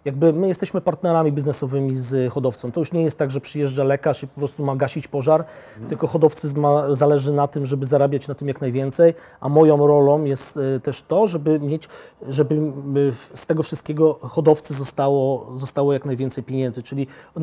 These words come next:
Speaker 1: o, o czym mówimy? Dzięki temu, że weszła ekonomia tego
Speaker 2: Mhm.
Speaker 1: s-, s-, stad,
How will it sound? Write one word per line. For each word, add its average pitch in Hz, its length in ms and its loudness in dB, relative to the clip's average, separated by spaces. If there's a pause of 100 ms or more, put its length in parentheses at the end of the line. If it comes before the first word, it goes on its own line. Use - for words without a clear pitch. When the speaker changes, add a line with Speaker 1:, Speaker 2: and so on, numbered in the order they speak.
Speaker 1:
o, 175 100 -4
o 185 80 0
czym 185 160 0
mówimy? 151 360 0
Dzięki 170 320 -4
temu, 165 520 0
że 143 140 2
weszła 170 320 2
ekonomia 165 580 -2 (520)
tego 147 240 0
Speaker 2:
Mhm. 269 260 -6
Speaker 1:
s-, 135 80 -10 (100)
s-, 139 60 -12
stad, - 320 -4